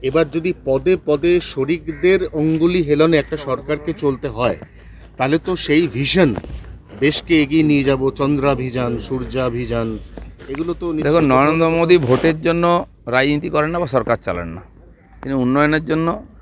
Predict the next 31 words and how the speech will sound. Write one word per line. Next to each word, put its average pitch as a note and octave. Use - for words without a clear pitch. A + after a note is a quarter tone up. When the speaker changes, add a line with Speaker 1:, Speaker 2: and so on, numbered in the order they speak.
Speaker 2:
আর A#2+
সত্যি C3
সত্যি D#3
বিকশিত C#3
ভারতের B2+
জন্য C#3+
একটা B2+
রোডম্যাপ C3
তৈরি D3+
হয়ে D#3
গেছে, D#3
সেটা -
সবাই C3+
জানে। C3+
আমার E3+
মনে F3
হয় G3
না G#3
ওতে F3
কোনো F#3
বিশেষ E3
বাধা A#2+
আসবে। F#2+
দেশের C3
আর্থিক A#2
স্থিতি C#3
খুব C#3+
ভালো, C3
কালেকশন A#2+
ভালো B2
হচ্ছে, C3+